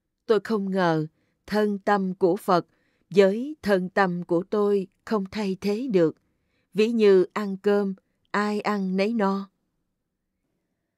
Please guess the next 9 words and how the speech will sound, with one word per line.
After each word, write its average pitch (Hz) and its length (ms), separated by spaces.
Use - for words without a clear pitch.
Nay 185 400
nghe 208 200
lời 170 240
Phật - 320
dạy, 165 380
tôi 190 120
mới 196 260
nhận 170 320
thức. 294 240